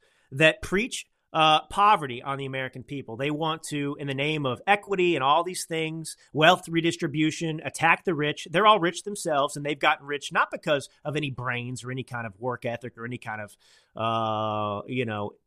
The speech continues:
instinct or skills. They've gotten rich off the American taxpayer and corruption. So Bernie Sanders, the socket to the rich guy who's got three homes,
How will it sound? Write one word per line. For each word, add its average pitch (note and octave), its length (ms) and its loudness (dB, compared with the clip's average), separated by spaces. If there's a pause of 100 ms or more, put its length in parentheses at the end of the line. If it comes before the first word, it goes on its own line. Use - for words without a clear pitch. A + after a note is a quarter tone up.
(240)
instinct F3 580 0
or B2 60 -6
skills. G3+ 500 2 (160)
They've F#3+ 160 4
gotten A3+ 240 4
rich D#3 220 -4
off C3 180 2
the C3+ 100 -6
American A#2 340 -8
taxpayer A#2+ 580 -2
and C#3 200 -14
corruption. D3 500 -4 (360)
So E3 160 0
Bernie D#3 320 0
Sanders, E3+ 520 -2
the C3+ 100 -6
socket E3+ 420 2
to G3+ 100 -2
the G#3 100 0
rich D#3 320 -2
guy C#3 300 2
who's B2+ 160 -6
got A#2 260 -6
three C3+ 220 -6
homes, C3+ 600 -6